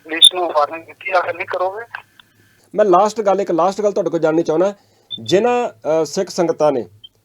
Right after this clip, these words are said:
Speaker 2: ਉਸ ਮਨਜੀਤ ਸਿੰਘ ਬਿੱਲੇ ਦਾ
Speaker 1: ਜੀ।
Speaker 2: ਘਰ ਢਾਤਾ ਹੈਗਾ,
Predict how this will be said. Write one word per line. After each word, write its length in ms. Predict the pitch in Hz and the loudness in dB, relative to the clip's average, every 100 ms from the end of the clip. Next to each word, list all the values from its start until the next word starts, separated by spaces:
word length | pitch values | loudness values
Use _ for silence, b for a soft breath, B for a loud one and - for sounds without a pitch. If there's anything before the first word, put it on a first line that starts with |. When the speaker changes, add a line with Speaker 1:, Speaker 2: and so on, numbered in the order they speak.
| - | -4
Speaker 2:
ਉਸ 220 | 175 208 | 0 2
ਮਨਜੀਤ 440 | 202 170 175 175 180 | 2 2 2 2 0
ਸਿੰਘ 160 | 208 | 0
ਬਿੱਲੇ 300 | 185 165 180 | 2 2 4
ਦਾ 120 | 190 190 | 4 4
Speaker 1:
ਜੀ। 40 | |
Speaker 2:
ਘਰ 220 | 202 175 | 2 2
ਢਾਤਾ 380 | 147 185 - 151 | 4 2 2 2
ਹੈਗਾ, 340 | 143 131 107 | 2 0 -4